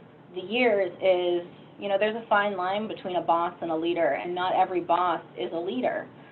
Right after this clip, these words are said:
Um, so as you're getting into your new roles and you are working with all these new people, you know, keep in mind, not everybody is gonna have that inspirational leadership piece for you. Some people are gonna be your boss,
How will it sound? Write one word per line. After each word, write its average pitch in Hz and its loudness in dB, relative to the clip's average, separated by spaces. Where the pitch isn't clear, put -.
Um, 175 2
so 185 6
as 185 6
you're 208 6
getting 202 6
into 202 -2
your 185 -2
new 190 -6
roles 180 2
and 175 -2
you 190 -6
are 170 4
working 196 2
with 190 0
all 175 4
these 175 -4
new 175 -6
people, 247 2
you 185 -2
know, 185 -4
keep 277 -2
in 226 0
mind, 190 -2
not 220 2
everybody 208 4
is 175 0
gonna 180 -2
have 180 0
that 165 2
inspirational 185 -2
leadership 208 -2
piece 294 0
for 156 -4
you. 135 -4
Some 226 0
people 226 -2
are 196 6
gonna 185 -4
be 190 -6
your 196 -2
boss, 185 4